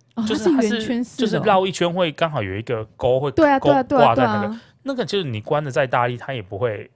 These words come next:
Speaker 1: 是吗？
Speaker 2: 不会，不会卡上。
Speaker 1: 这真请新田一或是柯南出来了。
Speaker 2: 然后我就想说，到底发生什么事？然后我就进去，然后因为通常无障碍厕所很少人用，
Speaker 1: 对。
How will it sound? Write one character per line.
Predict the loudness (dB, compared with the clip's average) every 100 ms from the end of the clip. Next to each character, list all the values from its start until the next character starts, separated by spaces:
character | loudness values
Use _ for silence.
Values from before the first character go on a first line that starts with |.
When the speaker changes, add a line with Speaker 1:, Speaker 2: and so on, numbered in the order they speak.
| _
Speaker 1:
是 | -16 -4 -2
吗？ | 0
Speaker 2:
不 | 2
会， | 0 0
不 | -2
会 | -4
卡 | -4 -10 -12 -8
上。 | -6 -6 -8 -20 _ _ _ _ _ -6
Speaker 1:
这 | -4
真 | 0 -2
请 | -2 -4 -4
新 | -6
田 | -4 -2
一 | 0 0
或 | 0
是 | -2
柯 | -4 0
南 | 2
出 |
来 |
了。 |
Speaker 2:
然 | 2
后 |
我 | 2
就 | 2
想 | 0 -2
说， | -2 -4 -6 0
到 | 0
底 | 2
发 | 0
生 | 0
什 |
么 | -4
事？ |
然 | -2
后 | -2
我 | -2
就 |
进 | -4 -8
去， | -6
然 | -4 0
后 | 0 -2
因 | -6
为 | -6
通 | -4 -4
常 | -4
无 | -2
障 | 0
碍 | 0
厕 | -2
所 | -8
很 | -10 -8
少 | -8 -8
人 | -10 -14 -8
用， | -4
Speaker 1:
对。 | 0 0 -2